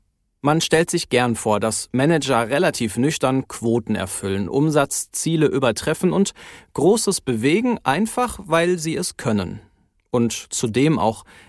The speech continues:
nicht selten schlecht dafür bezahlt werden. Aber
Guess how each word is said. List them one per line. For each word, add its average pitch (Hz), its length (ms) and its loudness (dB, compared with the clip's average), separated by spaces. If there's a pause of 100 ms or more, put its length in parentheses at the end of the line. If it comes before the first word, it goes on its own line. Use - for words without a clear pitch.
nicht - 300 2
selten 113 640 0 (120)
schlecht - 520 -2
dafür 113 260 -2
bezahlt 104 540 -4
werden. - 360 -12 (840)
Aber 175 320 2